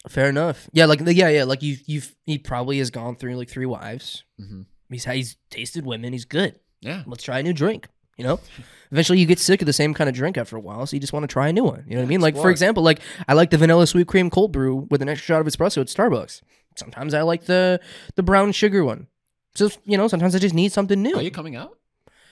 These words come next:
Speaker 1: <laughs> Of my obsession with Starbucks coffee, sure.
Speaker 2: Okay.
Speaker 1: But I'm just saying that you sometimes, like, in this case, when you're eighty-two years old, you've seen and done it all.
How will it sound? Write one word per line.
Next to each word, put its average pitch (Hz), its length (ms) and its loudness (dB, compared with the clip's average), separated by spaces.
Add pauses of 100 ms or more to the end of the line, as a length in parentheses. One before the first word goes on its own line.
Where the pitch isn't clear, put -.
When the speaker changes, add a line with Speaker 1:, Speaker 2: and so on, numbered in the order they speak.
(560)
Speaker 1:
<laughs> 143 140 -10
Of 143 640 0
my 127 140 2
obsession 127 440 0
with 120 160 -4
Starbucks 147 300 0
coffee, - 340 -2
sure. - 380 -4
Speaker 2:
Okay. 160 220 -18 (340)
Speaker 1:
But 196 100 4
I'm 226 80 4
just 226 200 0
saying 240 260 8
that 165 140 4
you 175 180 2
sometimes, 180 720 0
like, 135 360 -8
in 139 160 2
this 170 180 2
case, 117 320 -8
when 120 100 -6
you're 123 140 -4
eighty-two 127 340 -8
years 123 300 -6
old, 147 320 -2
you've 147 160 -6
seen 143 260 -4
and 170 140 -2
done 135 180 -2
it 175 80 -4
all. 247 320 -8